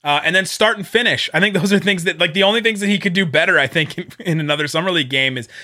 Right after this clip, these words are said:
start the game better, 'cause his start was really rough, just seemed like a lot of nerves. And then his end of the game and overtime, and then in the end of that regulation, the first Summer game, Summer League game, were,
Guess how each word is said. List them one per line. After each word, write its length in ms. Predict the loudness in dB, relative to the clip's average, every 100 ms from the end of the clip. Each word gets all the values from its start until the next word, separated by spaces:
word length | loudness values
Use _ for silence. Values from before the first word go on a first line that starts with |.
| -16
start 320 | -6 2 2 2
the 80 |
game 180 | 0 0
better, 240 | 4 4 4
'cause 160 | 0
his 160 | -4 -2
start 300 | 2 2 2
was 120 | -2
really 200 | 0 2
rough, 280 | 2 2 0
just 160 | -6
seemed 140 | -2 0
like 100 | 0
a 40 |
lot 180 | 2 0
of 60 | 2
nerves. 340 | 2 2 -2 -14 -20 _
And 100 | 2
then 80 | 2
his 140 | 2
end 260 | 0 0 0
of 60 |
the 80 | -2
game 340 | 0 0 0 -2
and 80 |
overtime, 680 | 0 2 0 0 0 0 0
and 80 | -4
then 300 | -4 -4 -8
in 160 | -10 -8
the 200 | -8 -4
end 120 | -4
of 40 | 0
that 140 | 0
regulation, 460 | 0 -2 -2 -4 -8
the 60 |
first 280 | -4 0 0
Summer 220 | -2 -6
game, 260 | -6 -8 -10 -14 _ _
Summer 200 | -4 0
League 160 | 0 -2
game, 240 | -6 -10 -8
were, 200 | -8